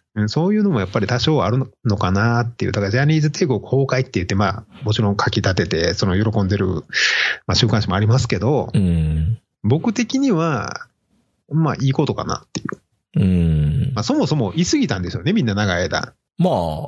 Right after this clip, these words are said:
Speaker 2: 若返りが全然図れないっていう意味では。
Speaker 1: そうそうそうそう。
Speaker 2: うん。ある意味でもそれはね、消耗品にならないから素晴らしいことだと僕は思ってもいるんですよ。
Speaker 1: うん。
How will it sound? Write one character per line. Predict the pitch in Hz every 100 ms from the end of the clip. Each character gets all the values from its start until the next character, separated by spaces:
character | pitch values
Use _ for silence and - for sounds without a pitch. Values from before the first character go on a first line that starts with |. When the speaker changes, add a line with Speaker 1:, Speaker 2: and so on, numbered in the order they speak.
| -
Speaker 2:
若 | 107 113 131
返 | 127 139
り | 143
が | 147
全 | 151 156
然 | 151
図 | 139 151 147
れ | 139
な | 117 80
い | 82
っ |
て | - 76
い |
う | 78
意 |
味 | 85 76
で | 73
は。 | 90 92
Speaker 1:
そ | 117 131
う |
そ | - 107 98
う |
そ | 107 92
う | 82
そ | - - - -
う。 |
Speaker 2:
う | 95
ん。 | 85 82 80 -
あ | -
る | 403
意 | 453
味 |
で | 160
も | 127
そ | - 202
れ |
は | 233 226
ね、 | 220 240
消 | - 220 226
耗 | 226 202
品 | 220 220
に | 180
な | 92
ら | 95
な | 139 123
い | 92
か | 85
ら | 80
素 | - 143
晴 | 90
ら | 104
し | 131
い |
こ | 95
と | 87
だ | 82
と | 76
僕 | 90 104
は | 127
思 | 113 147
っ | 151 _ -
て | 123
も | 85
い | 95
る | 107
ん | 90 73 - -
で | -
す | -
よ。 | 117
Speaker 1:
う | 147
ん。 | 107